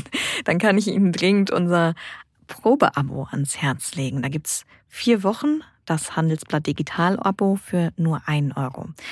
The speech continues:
Sie können sich registrieren unter handelsblatt punkt com schrägstrich mehr Journalismus. So,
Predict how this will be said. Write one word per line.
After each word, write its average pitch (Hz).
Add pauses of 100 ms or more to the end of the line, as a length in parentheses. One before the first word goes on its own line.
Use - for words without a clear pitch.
(260)
Sie -
können 165
sich 170
registrieren 151
unter 160
handelsblatt 170
punkt -
com 233
schrägstrich -
mehr 139
Journalismus. 139 (720)
So, 135